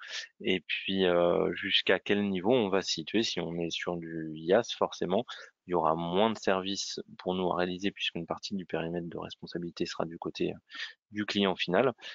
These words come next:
euh, que sur une offre d'externalisation de S I, on va aller plus loin, euh,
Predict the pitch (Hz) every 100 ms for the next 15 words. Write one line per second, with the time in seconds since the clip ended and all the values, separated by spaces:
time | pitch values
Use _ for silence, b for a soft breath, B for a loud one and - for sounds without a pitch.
0 | B B - 82 78 78 104 - 92 87
1 | 92 90 - 85 - 87 82 82 - 85
2 | 82 78 - 120 98 82 78 80 - 87
3 | 85 78 - 101 101 101 92 85 85 50
4 | - - -